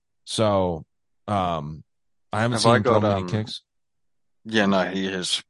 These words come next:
Speaker 2: pretty much a straight boxer. But have I got two extra units left?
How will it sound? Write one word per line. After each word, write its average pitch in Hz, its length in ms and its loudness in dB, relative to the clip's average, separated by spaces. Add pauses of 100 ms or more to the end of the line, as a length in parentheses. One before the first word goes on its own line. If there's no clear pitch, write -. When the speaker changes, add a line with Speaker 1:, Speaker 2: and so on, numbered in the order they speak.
Speaker 2:
pretty 82 240 -6
much 78 280 -8
a - 40 -12
straight 71 400 -6
boxer. 71 340 -10
But 95 180 -2
have 123 180 2
I 117 220 4
got 107 200 0 (120)
two 110 440 -2 (180)
extra 113 400 -4
units 113 500 -4
left? 117 440 -4